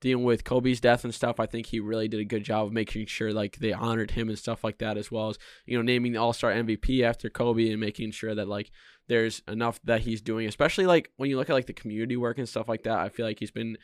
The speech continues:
having a lot more emphasis on that. And then also just with the gameplay, too, making it so it's more competitive near the end for those teams who, you know, are n-, just on the outside, like those eleven, twelve, thirteen seeds.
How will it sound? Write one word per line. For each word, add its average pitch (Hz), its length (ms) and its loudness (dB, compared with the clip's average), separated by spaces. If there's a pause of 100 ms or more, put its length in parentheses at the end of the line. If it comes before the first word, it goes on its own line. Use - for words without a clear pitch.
(200)
having 117 200 0
a 104 80 0
lot 104 180 6
more 113 140 0
emphasis 107 540 -4
on 101 320 -4
that. 101 340 6 (360)
And 131 140 4
then 131 120 6
also 127 320 6
just 117 260 0 (120)
with 117 160 0
the - 60 -10
gameplay, 110 480 2
too, 113 200 2
making 104 340 0
it 95 60 -2
so 104 180 0
it's 104 140 -2
more 113 160 -2
competitive 107 680 2 (260)
near 117 180 6
the 107 160 2
end 107 240 2
for 117 80 2
those 107 220 0
teams 107 360 -4
who, 107 280 2 (300)
you 117 120 2
know, 98 300 2
are 113 180 6
n-, 107 160 -2 (500)
just 147 420 8
on 127 120 8
the 110 120 2
outside, 113 280 6
like 107 160 4
those 117 160 2
eleven, 123 280 6
twelve, 131 300 4
thirteen 117 360 0
seeds. 151 320 2